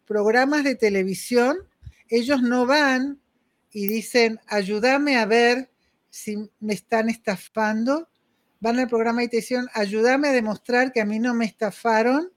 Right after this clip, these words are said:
eh, así mi familia lo va a querer a él porque dicen que es una estafa".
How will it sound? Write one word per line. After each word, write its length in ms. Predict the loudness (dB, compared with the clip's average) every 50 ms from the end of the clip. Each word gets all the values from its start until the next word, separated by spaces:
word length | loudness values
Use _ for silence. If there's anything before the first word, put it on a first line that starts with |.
| _ _ _ _ _ _ _ _ _ -8
eh, 80 | -6
así 460 | -6 -4 -2 0 0 2 0 -2 -4 _ _ _ _
mi 140 | -6 -4 -4
familia 800 | -2 -2 0 0 0 2 2 2 2 2 2 4 4 4 4 2
lo 180 | 2 2 2
va 100 | 2 2
a 100 | 0 2
querer 340 | 2 2 4 6 6 6 4
a 160 | 4 4 6
él 220 | 6 6 4 4 2
porque 320 | -2 -2 -2 0 -2 -2
dicen 340 | -2 -4 -4 -4 -4 -4 -4
que 80 | -4 -8
es 140 | -8 -8
una 140 | -8 -8 -8
estafa". 560 | -8 -10 _ -12 -12 -12 -12 _ -18 -20 -20